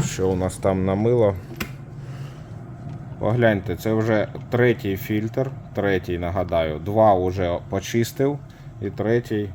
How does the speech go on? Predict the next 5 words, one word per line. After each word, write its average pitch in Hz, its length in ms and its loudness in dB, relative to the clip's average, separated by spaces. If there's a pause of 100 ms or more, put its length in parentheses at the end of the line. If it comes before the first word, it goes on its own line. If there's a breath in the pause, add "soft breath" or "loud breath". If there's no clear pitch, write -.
бачите, 90 580 -4
скільки 92 440 -6
бруду. 82 400 -6 (1700 loud breath)
Добавили 95 680 -4 (720 loud breath)
так 87 140 -10